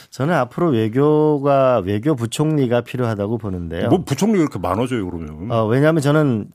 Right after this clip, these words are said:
Speaker 1: 그 아홉 명 이상을 통제할 수가 없습니다. 대-, 일반 경영의 원리에서. 그래서 저는 대부처주의가 맞다.
Speaker 2: 아,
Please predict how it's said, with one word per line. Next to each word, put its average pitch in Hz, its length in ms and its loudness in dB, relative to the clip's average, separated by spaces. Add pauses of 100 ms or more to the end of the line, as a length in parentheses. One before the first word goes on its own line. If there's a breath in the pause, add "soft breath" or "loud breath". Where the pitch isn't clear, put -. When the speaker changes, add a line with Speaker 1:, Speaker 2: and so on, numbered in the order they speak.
(120)
Speaker 1:
그 117 540 0
아홉 151 340 2
명 214 240 4
이상을 139 320 0
통제할 151 420 0
수가 143 200 -4
없습니다. 95 420 -6
대-, 95 140 -6 (140)
일반 123 460 0
경영의 123 500 0
원리에서. 95 360 -4
그래서 110 320 -4 (460 soft breath)
저는 123 220 -2
대부처주의가 147 1000 2
맞다. 82 580 -6
Speaker 2:
아, 90 80 -10